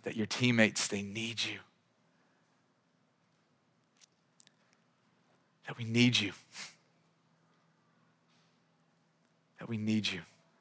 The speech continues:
And so think creatively and use your life and your time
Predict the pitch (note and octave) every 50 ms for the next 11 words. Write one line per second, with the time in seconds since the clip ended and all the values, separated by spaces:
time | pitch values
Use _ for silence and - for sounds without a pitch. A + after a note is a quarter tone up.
0 | _ _ _ _ _ _ _ _ _ _ _ _ _ _ _ _ _ _ _ _
1 | _ _ _ _ _ _ _ _ _ _ _ _ _ _ _ _ _ _ _ _
2 | _ _ _ - - _ - B2 - C#3+ B2+ - C3+ C3+ A2+ - - C3+ B2 A2+
3 | A#2 A#2 A2 A#2 A2 G#2+ A2 G#2+ G2 - - - _ _ _ _ _ _ _ _
4 | _ - - - - - - - - - - - _ - - A#2 A#2+ C3 D3+ D3
5 | B2+ C3+ B2+ A#2 A2+ A#2+ B2 B2 C3 B2+ A#2 G#2+ - - - - - A#2 A2+ G#2+
6 | - - - - C3+ C3 B2+ B2+ B2+ A#2+ A#2 A2 G#2+